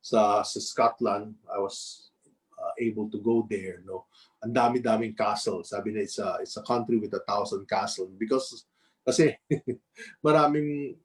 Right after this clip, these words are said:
uh, they ne-, need to have this fortress, no, against each other. So, there's a lot of kings sa panahon nila.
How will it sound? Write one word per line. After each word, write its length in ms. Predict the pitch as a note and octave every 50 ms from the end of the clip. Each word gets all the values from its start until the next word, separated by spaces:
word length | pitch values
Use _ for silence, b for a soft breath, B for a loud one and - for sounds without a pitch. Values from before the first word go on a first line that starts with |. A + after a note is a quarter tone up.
| _ _
uh, 320 | - B2+ B2+ B2 B2 - - - B2+ - - _ _ _ _ _
they 160 | B2+ C#3 C3+
ne-, 220 | C3 C#3 C#3+ B2+ -
need 240 | - C#3 C#3 D3 -
to 80 | - B2
have 160 | B2 A#2+ A#2
this 320 | A2+ A2+ - - - -
fortress, 720 | _ - C#3 C3 B2+ - - - B2+ G#2 G#2 - - - -
no, 160 | G#2+ A2 G#2+
against 320 | A#2 A2+ B2 A#2+ G#2+ A2
each 240 | A#2 A2+ G#2+ - A#2+
other. 320 | G#2+ G2 G2+ G#2 F#2+ -
So, 400 | - - - - G#2 G2 F#2+ G2+
there's 160 | B2 C#3 D3+ E3+
a 80 | E3+
lot 160 | F3 E3 D#3+
of 80 | D#3 -
kings 320 | - D3+ B2+ G#2+ G#2+ -
sa 0 |
panahon 320 | - _ A2 A2 A2 G#2+ G#2
nila. 160 | G2+ G2 -